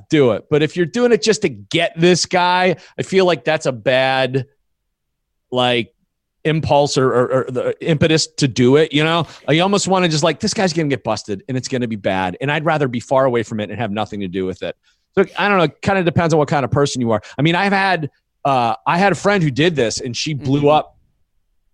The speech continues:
Speaker 1: Uh, she got, rather, she was the girlfriend, right? And she
Speaker 2: So she's the one that received the message.
Speaker 1: she got a message from somebody saying, "Hey, your relationship isn't what you thought it was."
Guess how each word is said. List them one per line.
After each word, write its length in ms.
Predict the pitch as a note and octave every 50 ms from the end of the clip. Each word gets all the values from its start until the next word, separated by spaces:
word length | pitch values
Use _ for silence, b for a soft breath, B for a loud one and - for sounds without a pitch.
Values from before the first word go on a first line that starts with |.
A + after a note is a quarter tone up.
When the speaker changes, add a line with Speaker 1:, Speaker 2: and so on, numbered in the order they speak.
| _ -
Speaker 1:
Uh, 380 | B2 A2+ A2+ A2 G#2+ G#2+ A2 -
she 160 | - - F3 D3
got, 240 | F3+ F3 E3+ - C3+
rather, 340 | D3+ D#3 D#3 C#3+ C3+ A2+ -
she 280 | - - F3 F3+ F3+
was 280 | E3 C#3+ E3 E3 C#3 A2+
the 80 | C3
girlfriend, 480 | G#2+ B2 B2+ C3 - - F2+ - - - - _ _ _ _ _ _ _ _ _ _ -
right? 280 | C3+ B2+ C#3+ - - b b b b -
And 320 | C#3+ C#3+ C#3 C3+ B2+ -
she 320 | - - - F3+ F#3 F3+
Speaker 2:
So 60 | F3 D#3+
she's 220 | - G3 G#3+ E3
the 60 | F3 G3+
one 120 | G3 F#3
that 140 | F3+ E3+ D3+
received 640 | D#3 D3 - - - F#3 F3+ E3+ D#3 C3 A#2 A#2 A#2+
the 120 | C#3+ C3+
message. 600 | C3 B2+ B2 A2+ - - G#2+ F#2+ - - - - _ _ _ _ _ -
Speaker 1:
she 180 | - - D#3+ D3
got 200 | D#3+ E3 D#3+ D3+
a 40 |
message 360 | C#3+ D3+ D3+ C#3+ - D#3+ C3+ -
from 120 | B2+ A#2+
somebody 320 | - C3+ A#2+ A2 A2+ A2
saying, 280 | G#2+ - C3+ A#2+ A2+ A2
"Hey, 420 | G2+ C3+ C3+ C3 A#2+ A2 G#2 G2 - -
your 140 | A#2+ A#2+
relationship 580 | B2 B2+ C3 C3 B2+ - C3+ - - B2+ A2 - _ -
isn't 320 | C3+ B2 A2 A2+ G#2 G2+ _ _ _ _ _ _ _ _ _ _ _ _ _ _ _ _ _ -
what 180 | A2+ A#2 G2+ G#2+
you 80 | G2
thought 240 | - - G#2+ G2 G2+
it 80 | - -
was." 340 | G#2 G2+ F2+ D#2+ - -